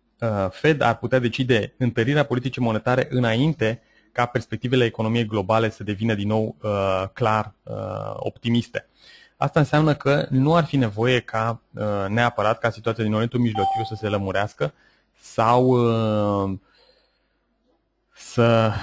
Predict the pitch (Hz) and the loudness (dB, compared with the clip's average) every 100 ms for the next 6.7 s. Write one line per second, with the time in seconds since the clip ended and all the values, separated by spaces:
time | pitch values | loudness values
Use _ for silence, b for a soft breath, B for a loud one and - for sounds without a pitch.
0 | - 113 107 113 117 - 117 110 107 104 | -4 -6 -4 -4 -4 0 0 2 0 -2
1 | 98 - _ - - 117 104 101 101 - | -6 -12 _ -20 -12 -8 -4 -4 -4 -6
2 | - 107 104 101 101 - 107 117 117 - | -8 -6 -4 -4 -6 -4 2 2 0 0
3 | 113 120 - 110 110 110 110 110 104 98 | 2 2 -2 -6 -2 -4 -2 -2 -2 -4
4 | 113 110 104 101 107 110 95 - 107 104 | -2 -2 0 0 0 -2 -4 -4 -2 -2
5 | 101 107 104 101 101 98 98 101 101 101 | -6 -6 -4 -4 -4 -6 -6 -6 -4 -2
6 | 101 104 107 113 117 101 | -2 -2 0 2 2 2